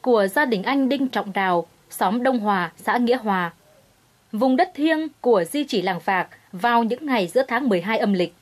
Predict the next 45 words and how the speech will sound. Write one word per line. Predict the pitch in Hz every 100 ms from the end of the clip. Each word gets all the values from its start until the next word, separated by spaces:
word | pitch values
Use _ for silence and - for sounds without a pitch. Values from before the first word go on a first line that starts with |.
| _ _ _ -
để | 247
cảm | 240 247 196 185
nhận | 214 208
những | 202 226 285
sắc | - 370
mới | 233 214 262
tươi | 311 294
hồng | 220 196 175 - - _
từ | 262 247 240
một | 226 208
giống | 233
hoa | 277 302
mới | 240 202 277
du | 277
nhập | 220 180 -
vào | 175
địa | 175
bàn. | 160 185 165 160 _ _ _ _ _ _ _ _ _
Hiện | 262 233 220 208
trên | 285 269
chín | - 233
mươi | 302
lăm | 294 262
phần | 190 -
trăm | 254 233 208 -
số | 226 262
lượng | 254 202
cây | 196 226
hoa | 226 233
ly | 226 226
trong | 269 247
vườn | 196 208 180
của | - 180
anh | 226
Đào | 214 202 175 170 -
đã | 202 208 254 -
cho | 214
búp. | 175 294 - _ _ _ _ _ _ _ _ -
Để | 254 240
cung | 311 302
ứng | 269
hoa | 277 302 311 302
cho | 302
thị | 240 196
trường | 226 214